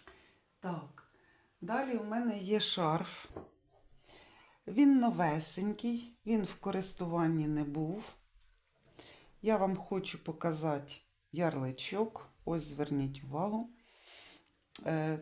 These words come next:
це кашемір. Це кашемір. Е, тобто, звичайно, прати треба буде у холодній воді,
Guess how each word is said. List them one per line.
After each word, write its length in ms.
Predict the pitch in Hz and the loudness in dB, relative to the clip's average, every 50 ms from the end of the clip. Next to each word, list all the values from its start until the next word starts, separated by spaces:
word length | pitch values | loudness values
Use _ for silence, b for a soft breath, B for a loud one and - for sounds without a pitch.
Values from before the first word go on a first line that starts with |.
| - | -6
це 180 | - - - 190 | -6 -2 -2 -2
кашемір. 720 | 190 - 190 - - - 165 165 156 147 143 135 135 - - _ _ _ _ _ _ _ _ _ _ _ _ _ _ _ _ _ _ _ - - - | -2 0 0 2 2 2 2 2 0 0 -2 -4 -8 -12 -16 _ _ _ _ _ _ _ _ _ _ _ _ _ _ _ _ _ _ _ -20 -18 -10
Це 180 | - - 190 | -4 -2 -2
кашемір. 760 | 185 - - 151 - - - 147 156 170 185 214 254 277 254 B B B B B B B B B B B B _ _ _ _ _ - | -2 -2 -6 -4 -4 -2 -2 0 0 0 2 2 0 -2 -2 B B B B B B B B B B B B _ _ _ _ _ -10
Е, 260 | - 170 175 170 175 175 - - | -8 -6 -4 -4 -6 -8 -6 -2
тобто, 840 | 208 196 175 160 - - - 185 180 175 170 165 160 156 151 131 - - | -2 -2 -2 -2 -8 -8 -4 -2 0 0 0 0 0 -2 -4 -6 -6 -8
звичайно, 640 | - 151 165 170 190 185 - 196 180 180 175 170 165 | -8 -6 -4 -4 -4 0 2 2 4 4 4 2 0
прати 440 | 165 - 185 175 165 165 - 165 151 | 0 2 2 4 4 2 0 -2 -4
треба 420 | 156 - 156 151 151 143 147 147 | -2 -2 -2 -2 0 0 -2 -2
буде 540 | - - 147 156 143 143 143 135 139 139 B B B B B B B B - - - _ - - - - | -2 -4 -6 -4 -2 -2 -4 -4 -4 -8 B B B B B B B B -20 -20 -20 _ -20 -14 -8 -6
у 100 | 160 156 | -6 -6
холодній 580 | - - 160 165 165 160 156 156 139 151 147 | -4 -2 -2 0 2 2 2 2 2 2 2
воді, 680 | 143 139 143 143 143 143 170 196 220 262 294 311 - | 2 0 -2 -4 -2 -4 -2 0 2 2 0 0 -4